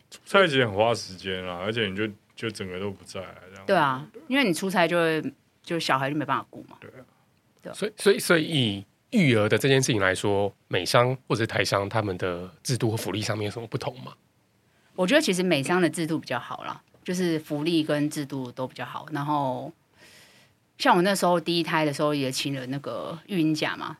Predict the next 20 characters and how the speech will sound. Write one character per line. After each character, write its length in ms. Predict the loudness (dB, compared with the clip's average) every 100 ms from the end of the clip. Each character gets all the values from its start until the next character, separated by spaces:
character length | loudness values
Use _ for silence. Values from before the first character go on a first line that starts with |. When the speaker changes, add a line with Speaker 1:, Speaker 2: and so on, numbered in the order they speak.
| -8
Speaker 2:
美 160 | -6
商 200 | -2 0
也 80 | 0
都， 500 | -2 -4 -2 -4 -8 -14 _ -4
他 100 | -2
们 120 | -2
也 40 |
都 120 | -2 -4
很 100 | -4
OK， 460 | -8 -8 -12 -14 -10
就 120 | -8
是 240 | -6 -8 -10 -14 -20 _
我 120 | -4
请 180 | -2 0
了 80 | 4
Speaker 3:
嗯。 20 |
不 60 |
会 160 | 8 8
被 240 | 8 6
Speaker 2:
十 80 | 6